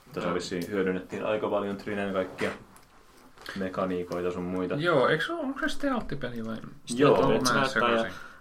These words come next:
Speaker 3: itse asiassa, mitä mä
Speaker 1: Ai
Speaker 3: katsoin sitä
Speaker 1: hippailupäli.
Speaker 3: gameplay-traileria, niin se itse asiassa näytti semmoiselta, että mä voisin jopa digata siitä, koska mä tykkään hiiviskelypeleistä tosi paljon itse.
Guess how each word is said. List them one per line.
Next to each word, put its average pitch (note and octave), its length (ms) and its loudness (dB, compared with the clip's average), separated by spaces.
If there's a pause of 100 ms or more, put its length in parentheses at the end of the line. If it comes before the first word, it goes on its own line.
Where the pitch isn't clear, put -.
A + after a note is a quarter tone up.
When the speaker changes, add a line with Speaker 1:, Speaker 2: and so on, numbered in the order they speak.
(160)
Speaker 3:
itse E3 140 4
asiassa, D#3 200 0
mitä D3 140 2
mä C#3+ 80 2
Speaker 1:
Ai C3 60 4
Speaker 3:
katsoin C#3+ 240 6
sitä C#3+ 140 2
Speaker 1:
hippailupäli. C#3 320 4 (180)
Speaker 3:
gameplay-traileria, A#2 640 4
niin A2 120 -2
se A#2 120 2
itse A2+ 180 -2
asiassa A2 200 0
näytti A2 440 0
semmoiselta, G#2+ 480 0
että G2+ 140 -4
mä G#2+ 100 0
voisin G#2 220 2
jopa G#2+ 220 2
digata A2+ 340 0
siitä, F2+ 280 -2
koska F#2 200 -4
mä A#2 100 0
tykkään G#2+ 320 0
hiiviskelypeleistä F#2+ 840 0
tosi F#2 220 4
paljon E2 260 -2
itse. - 300 -4